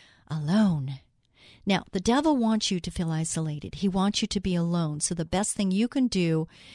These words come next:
is reach out. Reach up and reach out. And when you do this, you're gonna find that you're gonna feel better because,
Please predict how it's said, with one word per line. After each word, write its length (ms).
is 160
reach 320
out. 420
Reach 320
up 300
and 200
reach 260
out. 340
And 160
when 140
you 100
do 220
this, 320
you're 80
gonna 180
find 600
that 200
you're 220
gonna 200
feel 340
better 380
because, 520